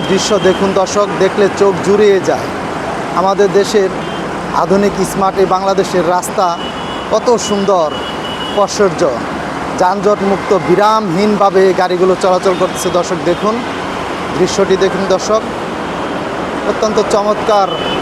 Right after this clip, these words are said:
মনোমুগ্ধকর এই দৃশ্য দর্শক দেখুন, কত সুন্দর, আধুনিক, স্মার্ট আমাদের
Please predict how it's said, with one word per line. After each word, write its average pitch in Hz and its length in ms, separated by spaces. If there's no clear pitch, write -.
মনোমুগ্ধকর 196 840
এই 190 160
দৃশ্য 190 220
দর্শক 202 280
দেখুন, 202 300
কত 208 160
সুন্দর, 202 400
আধুনিক, 185 320
স্মার্ট 185 280
আমাদের 180 280